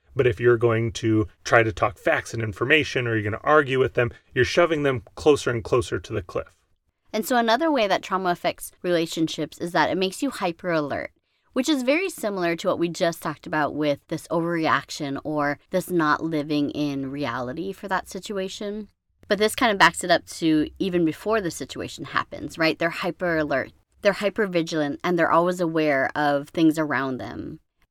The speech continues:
Speaker 2: And in relationships, this might translate into them being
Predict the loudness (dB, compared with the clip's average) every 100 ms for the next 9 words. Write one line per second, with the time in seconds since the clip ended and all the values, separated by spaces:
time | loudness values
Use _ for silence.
0 | _ 2 2 2 0 -2 -4 -4 -4 -4
1 | -6 -4 -2 -2 -2 0 2 2 -2 -2
2 | 0 2 2 0 2 2 2 2 2 0